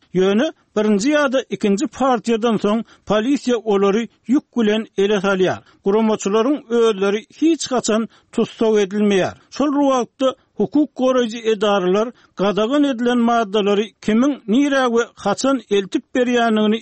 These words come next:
elmydama anyk bilýärler. Mysal üçin, ýol polisiýasynyň barlyk nokoduny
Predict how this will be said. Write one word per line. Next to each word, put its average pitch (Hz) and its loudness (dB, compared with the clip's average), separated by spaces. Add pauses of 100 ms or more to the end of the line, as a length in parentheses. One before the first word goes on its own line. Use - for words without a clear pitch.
elmydama 208 0 (200)
anyk 277 0 (120)
bilýärler. 208 0 (140)
Mysal 285 0
üçin, 185 0
ýol 262 2
polisiýasynyň 240 0 (280)
barlyk 214 0
nokoduny 226 0